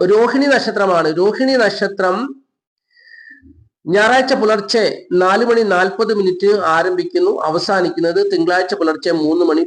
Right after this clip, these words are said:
പതിനാറ് മിനിറ്റാണ്. അപ്പോൾ ഈ സമയത്ത് ജനിക്കുന്ന കുട്ടികൾ രോഹിണി നക്ഷത്ര ജാതകരാണ് എന്നുള്ളത് അറിഞ്ഞുകൊള്ളുക. അപ്പോൾ ഈ മലയാള വർഷം ഒന്നാം തീയതി രോഹിണി നക്ഷത്രം വരുന്നത്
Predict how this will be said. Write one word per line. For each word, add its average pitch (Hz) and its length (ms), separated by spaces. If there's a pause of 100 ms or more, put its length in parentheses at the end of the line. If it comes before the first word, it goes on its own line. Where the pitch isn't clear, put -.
പതിനാറ് 151 420
മിനിറ്റാണ്. 131 340
അപ്പോൾ 160 220
ഈ 185 60
സമയത്ത് 190 340
ജനിക്കുന്ന 180 460
കുട്ടികൾ 160 680
രോഹിണി 156 300
നക്ഷത്ര 156 480
ജാതകരാണ് 139 680
എന്നുള്ളത് 131 680
അറിഞ്ഞുകൊള്ളുക. 117 580 (580)
അപ്പോൾ 156 540
ഈ 185 560
മലയാള 190 520
വർഷം 190 460
ഒന്നാം 175 360
തീയതി 180 360
രോഹിണി 175 340
നക്ഷത്രം 165 580
വരുന്നത് 151 580